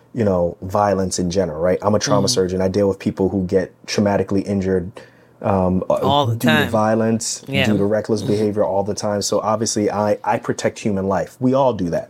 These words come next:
Speaker 1: right? But more so with what I do. I protect human life. Um, so I'm not really cool with violence,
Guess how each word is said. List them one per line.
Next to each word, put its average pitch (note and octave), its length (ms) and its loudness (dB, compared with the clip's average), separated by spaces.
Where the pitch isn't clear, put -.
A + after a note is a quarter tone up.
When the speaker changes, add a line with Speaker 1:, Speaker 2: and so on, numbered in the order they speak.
Speaker 1:
right? G2 200 2
But A2 200 0
more B2 420 0
so A#2+ 200 0
with G2 220 -2
what F#2 120 -2
I F#2 160 0
do. E2+ 240 -10
I G#2 140 0
protect G2+ 340 -4
human F2+ 280 -2
life. F2+ 340 0
Um, G2+ 200 0
so G2+ 220 0
I'm A2 140 2
not G#2+ 200 0
really G#2 240 0
cool G2+ 380 -2
with F2 80 -6
violence, F#2+ 640 -2